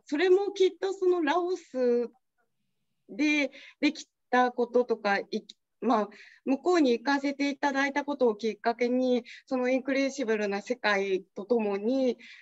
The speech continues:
たくさんの出会いと、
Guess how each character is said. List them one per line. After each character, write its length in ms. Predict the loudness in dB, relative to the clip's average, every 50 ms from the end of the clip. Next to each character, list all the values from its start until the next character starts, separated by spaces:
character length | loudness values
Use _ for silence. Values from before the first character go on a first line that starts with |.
| -20 -20 -20 _ _ _ _ _ _ _ _ _ _ _ _ _ _ _ _ _ _ _ _ _ _ -10
た 100 | -10 -10
く 140 | -10 -10 -6
さ 180 | -2 0 2
ん 100 | 4 4
の 140 | 4 2 2
出 160 | 0 0 0
会 200 | 0 0 0 -2
い 40 | -4
と、 460 | -6 -6 -4 -2 -2 -2 -4 -6 -8